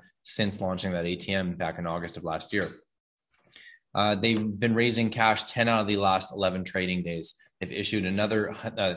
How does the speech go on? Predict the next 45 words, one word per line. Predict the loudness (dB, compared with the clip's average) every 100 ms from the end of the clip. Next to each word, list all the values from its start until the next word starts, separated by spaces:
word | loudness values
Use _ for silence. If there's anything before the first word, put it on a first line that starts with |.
| 0
yesterday, | 0 0 -2 -2
three | -2 0
hundred | 0 0
fifty-one | -4 -2 -2 0
thousand | 0 0 0 -2 -4 -8 -20 -20 -20 -18 -2
two | 4 4
hundred | 6 4
new | 2 2
units, | 2 2 2 0 -2
raising | 0 0 0 -2 -4 -2
four | 0
and | 0
a | 2
half | 0 0
million | -4 -2
dollars | 0 0 -2 -4
in | -6
new | -6
money | -6 -8 -10
yesterday. | -6 -6 -6 -6 -6
They | -8 -8
did | -2
not | 0 0 0
buy | 0 2 2 -2 -8
any | -6 -6
more | -6 -8 -8
uranium | -4 0 0 0 -4
yesterday. | -6 -6 -6 -8 _ -20 -20 -20 -20 -20 -14
They |
closed | -4 2 4 4 2
at | 2 2
a | 0 0 -4
one | -2 0 0
point | -2 -2 -2
one | -2 -2 0
six | 0 -2 -2 -2 -4
dis-, | -4 -2 0 0
percent | -4 -2 0 0 0
discount | -2 0 0 0 -2 -4
to | -4
their | 0
net | 0 0
asset | 0 0 -2
value | 0 2 2
yesterday. | 0 -2 -2 -2 -2